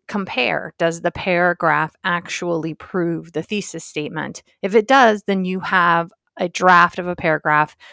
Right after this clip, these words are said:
that can go ahead and go into your essay draft.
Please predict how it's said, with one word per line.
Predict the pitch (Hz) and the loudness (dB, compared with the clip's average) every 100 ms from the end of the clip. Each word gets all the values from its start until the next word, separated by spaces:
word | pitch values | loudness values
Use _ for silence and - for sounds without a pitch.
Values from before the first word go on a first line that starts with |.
| _ | _
that | 185 | 0
can | - 208 | 0 2
go | 175 165 | 2 2
ahead | 175 156 | 0 -4
and | 165 | -2
go | 165 160 | -2 -2
into | 165 185 | -4 -8
your | 156 - | -8 -8
essay | - - | -8 -10
draft. | - - - - - | -10 -10 -10 -14 -20